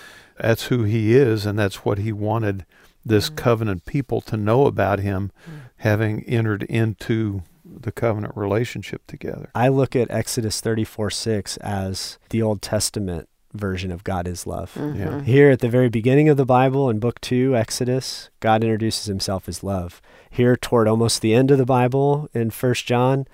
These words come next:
Speaker 3: God is love.
Speaker 2: Mm.
Speaker 3: That is the overarching story of the Bible, is that God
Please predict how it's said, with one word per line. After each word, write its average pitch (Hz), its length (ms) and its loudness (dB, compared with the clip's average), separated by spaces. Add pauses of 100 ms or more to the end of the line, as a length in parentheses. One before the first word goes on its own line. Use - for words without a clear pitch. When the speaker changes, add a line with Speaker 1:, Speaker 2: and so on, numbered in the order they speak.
(260)
Speaker 3:
God 110 260 2
is 104 180 0
love. 90 520 -8
Speaker 2:
Mm. 151 320 -14
Speaker 3:
That 127 300 6
is 107 200 2
the 101 300 -2
overarching 107 800 0
story 90 720 -2
of 101 160 -6
the 101 100 -4
Bible, 87 460 -4
is 90 220 -8
that 92 200 -6
God 92 400 -4